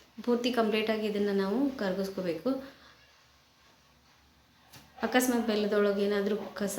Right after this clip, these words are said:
ಕಡ್ಡಿ ಇತ್ತು ಅಂದ್ರೆ ನೀವು ಇದನ್ನ ಬೇಕಿದ್ರೆ ಸ್ಟ್ರೈನ್ ಮಾಡ್ಬೋದು, ಇಲ್ಲ ಅಂತಂದ್ರೆ ಹಂಗನೂ ಯೂಸ್ ಮಾಡ್ಬೋದು. ಈ ರೀತಿ ಇದು ಕಂಪ್ಲೀಟಾಗಿ ಪೂರ್ತಿ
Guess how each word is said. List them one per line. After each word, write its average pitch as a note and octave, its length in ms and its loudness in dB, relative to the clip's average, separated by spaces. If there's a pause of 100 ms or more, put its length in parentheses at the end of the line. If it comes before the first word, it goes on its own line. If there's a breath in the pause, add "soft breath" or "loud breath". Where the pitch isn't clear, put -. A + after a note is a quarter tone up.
(160)
ಕಡ್ಡಿ F3 240 -2
ಇತ್ತು F3 220 -4
ಅಂದ್ರೆ G#3 180 0
ನೀವು G3+ 180 0
ಇದನ್ನ F#3+ 220 0
ಬೇಕಿದ್ರೆ F#3+ 340 -2
ಸ್ಟ್ರೈನ್ G3 440 0
ಮಾಡ್ಬೋದು, F#3 500 -2 (560 loud breath)
ಇಲ್ಲ A#3 240 4
ಅಂತಂದ್ರೆ A3 380 2
ಹಂಗನೂ G3 380 4 (100)
ಯೂಸ್ F#3 140 0
ಮಾಡ್ಬೋದು. F3 440 0 (2250)
ಈ B3+ 120 4
ರೀತಿ A#3+ 220 4
ಇದು A#3 140 10
ಕಂಪ್ಲೀಟಾಗಿ G3+ 640 2
ಪೂರ್ತಿ G#3 500 0